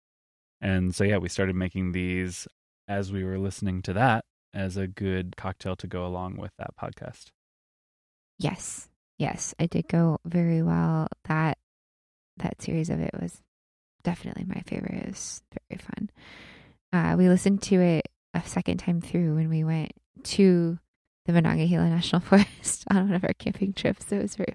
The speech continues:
Speaker 2: fun.
Speaker 1: It was great.
Speaker 2: The name of the series was Adventure Zone Amnesty, and it's a Monster of the Week campaign,
Speaker 1: Mm-hmm.
Speaker 2: and it's very weird and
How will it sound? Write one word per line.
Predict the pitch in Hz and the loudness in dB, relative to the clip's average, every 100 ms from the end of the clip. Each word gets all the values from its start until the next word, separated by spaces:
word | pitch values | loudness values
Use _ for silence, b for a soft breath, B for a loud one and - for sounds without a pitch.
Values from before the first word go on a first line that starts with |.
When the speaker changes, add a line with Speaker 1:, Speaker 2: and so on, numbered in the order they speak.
| - | -4
Speaker 2:
fun. | - 214 - B B - - | -4 -4 -8 B B -14 -2
Speaker 1:
It | |
was | 123 - | -2 0
great. | 95 104 - _ _ _ _ _ _ _ _ _ - | -2 -2 -4 _ _ _ _ _ _ _ _ _ 4
Speaker 2:
The | 190 | 4
name | 185 185 175 | 6 4 4
of | 170 | 4
the | 175 | 4
series | - 160 165 | 4 4 4
was | 170 | 2
Adventure | 175 170 - - 170 | 2 2 0 2 4
Zone | 170 160 160 - | 6 4 2 0
Amnesty, | 170 165 165 - - 156 165 - | 2 4 2 0 -2 0 0 0
and | 165 | -2
it's | 160 - | -2 -2
a | 160 | 0
Monster | 160 165 - 165 | 2 0 0 2
of | |
the | 156 | 4
Week | 147 147 - - - _ | 2 -2 -8 -16 -16 _
campaign, | 240 247 - 302 294 330 302 B | 2 2 2 0 0 0 -4 B
Speaker 1:
Mm-hmm. | 95 87 80 _ - | -4 -4 -6 _ 0
Speaker 2:
and | 185 | 2
it's | 175 170 | 4 2
very | 160 156 | 0 2
weird | 147 143 147 - | 2 2 -2 -2
and | 151 | -6